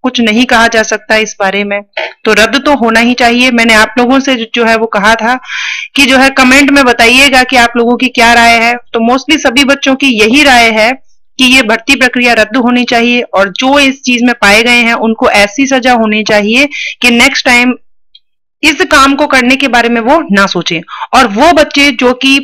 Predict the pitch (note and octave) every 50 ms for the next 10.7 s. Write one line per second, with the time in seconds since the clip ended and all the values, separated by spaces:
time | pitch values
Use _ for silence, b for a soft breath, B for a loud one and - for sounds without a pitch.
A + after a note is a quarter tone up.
0 | C4+ B3+ A#3 A3 G#3+ - - C4 C4 C4+ C4 B3 A3+ A#3 A3+ - A#3+ B3 A#3+ A#3+
1 | A#3+ A#3 A#3 A3+ A3+ A#3 A#3 B B B B B B _ _ _ _ _ _ _
2 | _ _ A3+ G#3+ A3 - A#3 A#3 A3+ - F#3+ F#3 G3 - - A3+ A3 G3+ F3+ E3
3 | - - - - - C#4 D#4 E4+ E4 C#4 C#4 C4+ - - C#4 C#4 C#4 C4+ C4+ C4+
4 | B3+ B3+ C4 A#3+ B3+ B3 A#3 A#3+ A#3 B3 C4+ C4 C4+ - A#3+ A#3+ C4 D4 D4+ D4+
5 | C#4 - C4+ A3+ A3 A#3+ B3+ B3 - C4 A#3+ - - - - - _ _ _ _
6 | _ _ B B B B B B B B B _ - B3 C4 D4+ E4+ F4+ E4+ -
7 | D#4 D4 D4 D4+ D4 D4 C4+ B3 C#4+ C#4+ C#4 C#4+ C4+ D4 C#4+ D4 C#4+ C4 - F4
8 | D#4+ E4+ F4+ E4 - - G3+ - - B3 B3 C4+ C#4 C#4+ C#4 - C4+ B3+ B3+ B3
9 | C4 C#4 B3+ G3 A3 G3 G3 G3+ - A#3+ C4+ C#4+ C#4 C#4 C4 B3+ B3+ B3+ B3+ B3+
10 | C4 C4 A#3+ B3 A#3+ C4 B3 F#3 A#3 B3+ - - D4+ C#4+